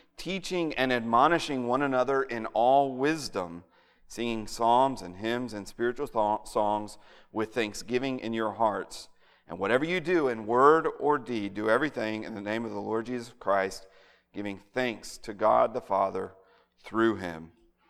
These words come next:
So as we just think about our, our mission statement, uh, we, we say, first of all, we exist for the glory of God. That's the overarching purpose, not only of our church,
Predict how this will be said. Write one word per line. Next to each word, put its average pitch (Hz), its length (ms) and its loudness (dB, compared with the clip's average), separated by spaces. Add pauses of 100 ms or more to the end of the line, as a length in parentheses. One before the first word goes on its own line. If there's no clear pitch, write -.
(240)
So - 100 -4
as 117 80 -2
we 170 120 4
just 170 200 0
think 175 180 2
about 131 380 6
our, 120 240 8
our 117 180 4
mission 131 460 -4
statement, 113 500 -4 (260)
uh, 110 420 4
we, 135 360 -4
we 127 120 -4
say, 131 160 2
first 143 240 2
of 127 80 -2
all, 127 140 6
we 127 120 2
exist 127 380 0
for 135 340 6
the 127 160 -2
glory 120 260 4
of 139 100 2
God. 113 260 8
That's 123 220 4
the 123 180 -4
overarching 127 680 4
purpose, 131 380 0
not 113 180 2
only 131 260 0
of 110 180 0
our 104 200 2
church, 143 400 2